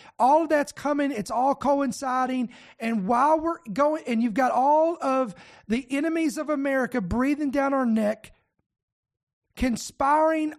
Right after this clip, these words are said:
our doomsday, conspiring our downfall,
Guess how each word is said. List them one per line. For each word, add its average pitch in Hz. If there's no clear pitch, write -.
our 262
doomsday, 220
conspiring 277
our 240
downfall, 202